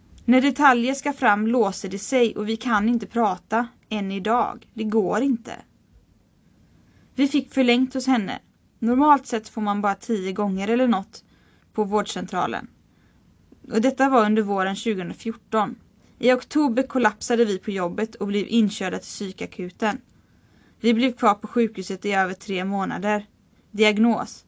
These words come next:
svår depressiv episod, självskadebeteende, P T S D och suicidalitet. På frågan om jag hör röster svarade vi nekande, trots att det var en lögn. Vi minns inte så mycket från tiden före, under och efter denna första sjukhusvistelse.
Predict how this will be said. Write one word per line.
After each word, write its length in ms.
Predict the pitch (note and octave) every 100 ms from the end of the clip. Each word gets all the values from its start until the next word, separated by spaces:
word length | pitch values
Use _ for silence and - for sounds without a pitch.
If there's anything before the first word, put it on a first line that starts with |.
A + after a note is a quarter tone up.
| -
svår 340 | - B3 B3+
depressiv 560 | A3+ A3 - G3+ G3+ F#3
episod, 680 | G3 - G3+ - G#3+ G3+ -
självskadebeteende, 1040 | - A#3+ A3+ - G3+ F#3+ G3 G3+ F#3+ F#3+ G3+
P 200 | - G3+
T 160 | G#3+
S 160 | A3+ -
D 220 | - -
och 80 | F#3+
suicidalitet. 920 | - G3 - F#3+ F#3+ F#3+ - G#3 - _ _ _ _ _ _ - -
På 120 | A#3+
frågan 400 | A3 C#4 A#3+ G#3+
om 120 | A#3
jag 140 | A#3 G#3+
hör 260 | G#3+ F#3+
röster 380 | G3+ A3 - G3
svarade 440 | G#3 A#3 G#3+ F#3 F3+
vi 120 | F#3
nekande, 680 | G3+ G#3+ F#3 - F3 F#3 A3+ _ _ _
trots 360 | - A#3+ A#3 -
att 120 | - G#3+
det 80 |
var 140 | F#3 F#3+
en 120 | F#3+
lögn. 420 | G3 F#3 F3 G3+ - _ _ _ _ - - _ _ _ _ _ _ _ _ _ _ _ _ _ - - _ _ _ _ _ _ - - _ _ _ _ -
Vi 300 | G#3 A3 C#4+
minns 300 | D4 C#4 C4
inte 200 | E4 A3+
så 120 | B3+
mycket 240 | C4 B3+
från 140 | G#3+ A3+
tiden 300 | A#3 F#3+ G3
före, 460 | - A#3+ F#3+ G3
under 540 | - G3+ F#3 F#3 F#3+ -
och 140 | -
efter 420 | F#3+ F3+ - A3+
denna 260 | A#3 B3 F#3+
första 320 | - A3 F#3
sjukhusvistelse. 880 | - G#3 - - E3 - - -